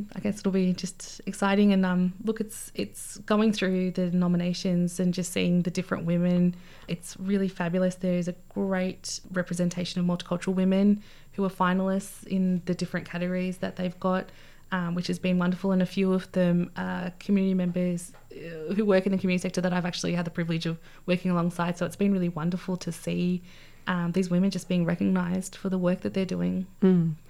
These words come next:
Speaker 2: That's, congratulations
Speaker 1: Thank
Speaker 2: for
Speaker 1: you.
Speaker 2: that. Now, tell me,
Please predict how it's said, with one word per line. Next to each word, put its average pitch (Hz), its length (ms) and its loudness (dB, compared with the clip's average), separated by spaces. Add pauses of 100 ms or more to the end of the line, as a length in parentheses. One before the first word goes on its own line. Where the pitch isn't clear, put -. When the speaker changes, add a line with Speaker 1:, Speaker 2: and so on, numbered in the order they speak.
(520)
Speaker 2:
That's, 190 220 4 (240)
congratulations 170 920 8
Speaker 1:
Thank 208 160 0
Speaker 2:
for 151 80 4
Speaker 1:
you. 160 60 4
Speaker 2:
that. 156 340 0 (440)
Now, 196 280 12
tell 202 260 10
me, 185 340 8